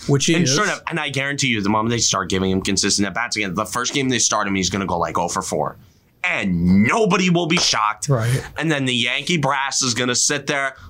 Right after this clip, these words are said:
Speaker 2: like, "Oh, well, pff, pff,
Speaker 1: We don't know what
Speaker 2: ah,
Speaker 1: happened.
Speaker 2: well, we don't."
Speaker 1: What, what could we have done?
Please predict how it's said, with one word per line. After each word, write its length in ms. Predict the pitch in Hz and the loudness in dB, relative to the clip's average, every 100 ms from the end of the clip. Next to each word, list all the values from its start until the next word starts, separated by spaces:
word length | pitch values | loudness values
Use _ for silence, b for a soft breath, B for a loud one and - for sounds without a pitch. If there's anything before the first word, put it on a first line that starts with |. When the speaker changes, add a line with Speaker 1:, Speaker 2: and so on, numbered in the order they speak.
| - | -4
Speaker 2:
like, 200 | 120 113 | -4 0
"Oh, 220 | 151 165 135 | 0 0 0
well, 300 | 139 151 151 | 0 0 -2
pff, 260 | - - | -10 -6
pff, 960 | - 113 110 - - - - 110 120 - | -2 0 0 0 0 0 0 0 0 0
Speaker 1:
We 40 | |
don't 240 | 139 104 107 | 0 0 -2
know 120 | - | 0
what 120 | 170 | 0
Speaker 2:
ah, 40 | 139 | 0
Speaker 1:
happened. 460 | 143 143 120 120 | 0 -2 -2 0
Speaker 2:
well, 240 | 135 165 160 | 2 2 2
we 220 | 139 160 | 2 2
don't." 380 | 233 247 160 165 | 2 2 2 2
Speaker 1:
What, 200 | 160 156 151 | 2 0 0
what 140 | 165 | 0
could 140 | 202 208 | 2 2
we 160 | 208 | 2
have 120 | 202 | 2
done? 260 | 156 247 | 2 2